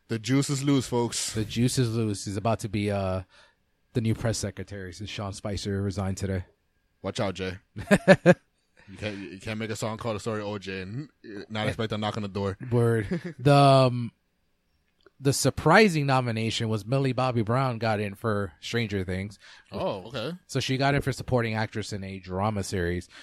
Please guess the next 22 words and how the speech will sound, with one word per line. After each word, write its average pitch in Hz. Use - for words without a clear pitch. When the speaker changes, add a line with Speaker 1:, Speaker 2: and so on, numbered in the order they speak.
Speaker 2:
I 143
hope 135
she 131
wins. 117
Speaker 1:
That's 165
a 160
good 113
look 160
for 113
her. 92
Speaker 2:
Yeah, 107
I 120
hope 127
she 117
wins. 104
So 110
good. 98
Um, 123
and 156
nothing 208
else 190
that's -